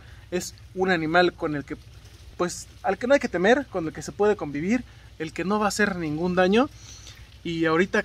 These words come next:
le digo, le digo a Nancy, "Oye, vamos, a ver, échale un ojo a Marcelo". Marcelo tiene sus zonas favoritas del jardín, al lado del estanque es una de sus zonas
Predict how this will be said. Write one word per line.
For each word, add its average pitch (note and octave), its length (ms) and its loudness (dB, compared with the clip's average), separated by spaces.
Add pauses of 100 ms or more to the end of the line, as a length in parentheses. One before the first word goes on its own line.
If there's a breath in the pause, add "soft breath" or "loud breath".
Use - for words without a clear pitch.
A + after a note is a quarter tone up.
(100)
le E3 180 -6
digo, D#3+ 520 -2 (120)
le E3+ 100 -6
digo F#3+ 140 -2
a F#3+ 40 2
Nancy, G3 220 -2
"Oye, G3+ 160 -2
vamos, G#3 260 0
a F#3+ 40 6
ver, G#3 140 0
échale G3+ 180 -6
un G3+ 80 -2
ojo G3 120 -6
a F#3 40 -6
Marcelo". F3+ 340 -4 (420 loud breath)
Marcelo A3 340 -2
tiene A#3 240 0
sus - 160 -8
zonas G3+ 240 0
favoritas E3+ 440 0
del D3+ 140 -4
jardín, F3+ 380 0 (360 loud breath)
al D#3 160 0
lado A3+ 180 6
del D#3+ 140 2
estanque G3+ 320 -6
es - 100 -8
una A3+ 140 0
de D#3+ 100 -10
sus C#3+ 140 -12
zonas F#3 260 -2